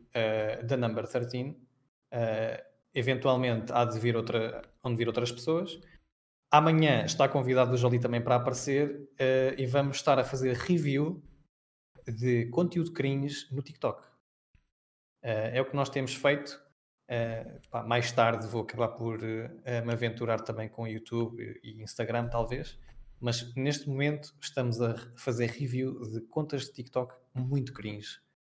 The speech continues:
Aquilo dói de ver. Portanto, eh, se querem sofrer um bocadinho connosco, pá, amanhã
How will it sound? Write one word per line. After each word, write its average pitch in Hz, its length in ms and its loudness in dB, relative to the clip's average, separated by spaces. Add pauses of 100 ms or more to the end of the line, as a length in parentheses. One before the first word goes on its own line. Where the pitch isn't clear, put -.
(220)
Aquilo 131 260 0
dói 131 260 10
de 107 100 -2
ver. 104 380 -2 (360)
Portanto, 113 800 -2
eh, 117 300 0
se 117 120 -4
querem 151 200 4
sofrer 151 380 0
um 147 60 0
bocadinho 147 300 2
connosco, 147 440 0
pá, - 300 -10
amanhã 113 420 -4